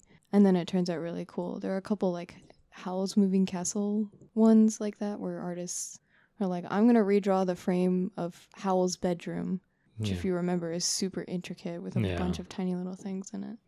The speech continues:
Speaker 2: Yeah, and then she says, "Oh, I f-, sort of feel my confidence slipping."
Speaker 1: Yeah. <laughs> Oh, no.
Speaker 2: Oh, no.
Speaker 1: <laughs> I'm sure it'll be
Speaker 2: Could be
Speaker 1: fine.
Speaker 2: bad.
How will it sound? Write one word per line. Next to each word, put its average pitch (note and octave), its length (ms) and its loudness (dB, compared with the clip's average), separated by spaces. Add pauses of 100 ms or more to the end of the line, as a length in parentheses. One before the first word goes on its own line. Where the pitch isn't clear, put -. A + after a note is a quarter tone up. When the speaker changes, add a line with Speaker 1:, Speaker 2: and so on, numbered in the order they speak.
(380)
Speaker 2:
Yeah, G#2 200 4
and F2 80 -4
then F2 100 -4
she G2 200 -6
says, G#2 360 -4
"Oh, F2+ 260 -6 (140)
I G#2 60 -8
f-, - 160 -12
sort A2 280 0
of G2 100 0
feel A2+ 200 2
my G2 140 0
confidence A2 580 -2
slipping." A#2 460 -6 (140)
Speaker 1:
Yeah. G3 560 4 (100)
<laughs> - 80 -2
Oh, A3+ 360 8
no. A3 500 6
Speaker 2:
Oh, B2 240 8
no. C3 560 8 (340)
Speaker 1:
<laughs> C4+ 540 10 (680)
I'm A3 80 0
sure C4 160 2
it'll F#3 140 0
be E3 120 -8
Speaker 2:
Could - 240 -2
be D3+ 80 4
Speaker 1:
fine. - 40 4
Speaker 2:
bad. B2 400 2